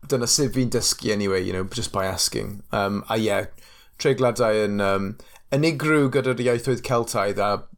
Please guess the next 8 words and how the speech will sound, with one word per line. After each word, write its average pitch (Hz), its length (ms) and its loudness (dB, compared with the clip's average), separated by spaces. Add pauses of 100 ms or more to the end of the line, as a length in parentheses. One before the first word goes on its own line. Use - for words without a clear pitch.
(180)
brydferth, 123 800 -2
ond 120 240 -2
hefyd 113 460 0 (520)
anodd. - 460 -2 (380)
<laughs> 156 500 0
You 143 140 2
know. 120 120 -2
Um, 143 600 2